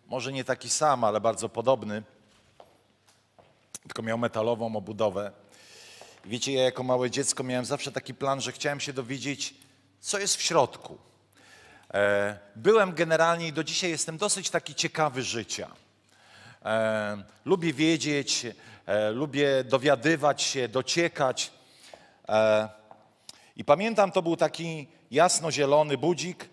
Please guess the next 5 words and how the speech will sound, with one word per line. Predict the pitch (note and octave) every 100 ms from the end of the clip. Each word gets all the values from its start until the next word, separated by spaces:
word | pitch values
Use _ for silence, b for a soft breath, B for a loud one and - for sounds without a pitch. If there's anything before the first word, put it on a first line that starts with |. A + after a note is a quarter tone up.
| b b b
metalowa | G#2 B2+ C#3 C#3+ D#3 D3
obudowa | C3 A#2 B2 D3+ C#3+ C#3
i | - C#3+
ja | G3
go | G#3+ G#3+ F#3+